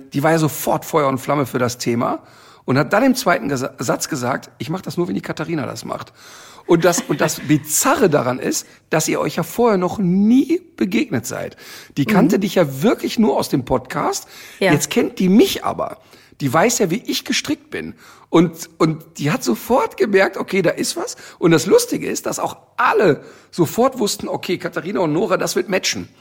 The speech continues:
Speaker 1: Und das ist
Speaker 2: Ja.
Speaker 1: doch echt, das ist doch total strange irgendwie. Ich find
Speaker 2: Das
Speaker 1: das
Speaker 2: ist
Speaker 1: irgendwie
Speaker 2: es.
Speaker 1: verrückt.
Speaker 2: Ja, für mich ist das auch, ähm, ganz abgesehen von diesem Projekt, dadurch, dass man ja dann auch viel im Auto sitzt und quatscht und,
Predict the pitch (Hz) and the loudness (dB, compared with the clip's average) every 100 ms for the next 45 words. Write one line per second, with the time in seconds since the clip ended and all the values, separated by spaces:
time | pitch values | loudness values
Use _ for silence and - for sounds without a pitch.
0 | - - - - 160 220 - 185 262 - | -20 -20 -6 0 4 4 2 0 -2 -6
1 | - - - - 381 - - - - 202 | -8 -8 -12 -10 -10 -10 -8 -8 -6 -8
2 | 381 - 320 381 226 165 156 151 - 180 | -8 -4 0 0 0 -6 -8 -8 -10 -2
3 | - 269 285 - 240 302 285 - 269 415 | -2 0 -2 -2 -2 0 -2 -4 -4 -6
4 | - _ _ _ _ _ 247 220 - - | -10 _ _ _ _ _ 4 4 -2 -2
5 | 233 247 254 247 233 226 - 220 - - | 0 2 -2 -2 -2 -2 -2 -4 -4 -4
6 | 202 202 196 - 226 - 233 220 - 208 | -4 -2 -4 -2 -4 -2 0 0 -2 -4
7 | 202 202 196 185 180 208 - 190 190 190 | -4 -6 -4 -4 -2 -2 -4 -4 -4 -6
8 | 185 190 180 180 175 170 175 - 175 175 | -6 -4 -2 0 -2 -2 -4 -4 -2 0
9 | 175 190 196 190 - 190 190 - 185 - | 0 0 -4 -4 -8 -8 -10 -4 -4 -4
10 | - 170 170 | -6 -4 -4